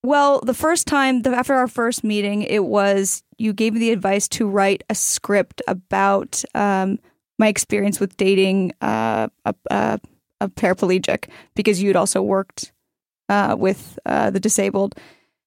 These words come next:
And I think that is great advice because it, it's, it's also, actually, you know what's funny? I don't think I ever talked about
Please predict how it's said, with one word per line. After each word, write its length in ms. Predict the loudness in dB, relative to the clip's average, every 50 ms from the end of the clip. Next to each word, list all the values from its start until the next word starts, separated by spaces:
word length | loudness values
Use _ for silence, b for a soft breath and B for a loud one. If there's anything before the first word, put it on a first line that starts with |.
| _ _
And 400 | -2 0 2 2 2 2 2 2
I 100 | 2 2
think 160 | 2 2 2 4
that 80 | 2
is 100 | 2 2
great 220 | 0 0 0 0 0
advice 340 | 0 0 -2 -2 -2 -4
because 800 | -4 -6 -6 -4 -2 0 0 0 0 0 -2 -4 -6 -6 -8 -12 _ -4
it, 600 | -2 0 0 0 -2 -4 -6 -6 -6 -6 -8 -12 -16 _ _ _ _ -2
it's, 160 | -2 0 0
it's 260 | 0 0 0 0 2
also, 460 | 2 2 2 2 0 0 0 -2 -4 -8 -14 _ _ _ _ -10
actually, 320 | -8 -6 -4 -4 -2 0
you 60 | 0 2
know 100 | 2 2
what's 160 | 2 0 0
funny? 320 | 0 0 0 -2 -4 -8 _ _ _ _ _ _ _ _ _ _ _ _ 0
I 80 | 2 2
don't 160 | 2 2 0
think 140 | 0 0 0
I 120 | -2 -2 0
ever 380 | 0 0 2 2 0 0 -2 -4 _
talked 460 | -12 -10 -4 -2 0 0 -2 _ -4 -6
about 500 | -6 -2 0 0 2 2 2 0 -2 -6